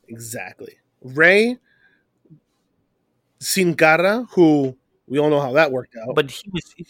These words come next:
Speaker 2: but the, but he was changed. Like, they, they changed the person that was under the, uh,
Speaker 1: And
Speaker 2: the
Speaker 1: yes,
Speaker 2: mask.
Speaker 1: hundred percent. But he got to at least keep his mask for his whole career.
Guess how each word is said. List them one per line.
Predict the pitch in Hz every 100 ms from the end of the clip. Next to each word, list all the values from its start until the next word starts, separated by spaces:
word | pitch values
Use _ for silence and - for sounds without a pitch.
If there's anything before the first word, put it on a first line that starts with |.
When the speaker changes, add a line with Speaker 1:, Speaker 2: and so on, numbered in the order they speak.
| - 156
Speaker 2:
but | 156
the, | 160 143
but | 143 -
he | 135
was | 156 -
changed. | - - 208 151 104 104 131
Like, | 127
they, | - 147 _ _ _ _ -
they | 175
changed | - 190 180 143
the | 139
person | - 180 185 131 120 117
that | 127 123
was | 123 -
under | 147 143 131 123 117
the, | 123 123 120 117
uh, | 110 156 -
Speaker 1:
And |
Speaker 2:
the | 107 127
Speaker 1:
yes, | 156 -
Speaker 2:
mask. | -
Speaker 1:
hundred | 175 151
percent. | 151 160 - _ _ _ -
But | 156 160
he |
got | 175 175
to | 160
at |
least | 165 156
keep | 196 170
his | 147
mask | 139 131 -
for |
his | 127
whole | 135 117
career. | 120 143 107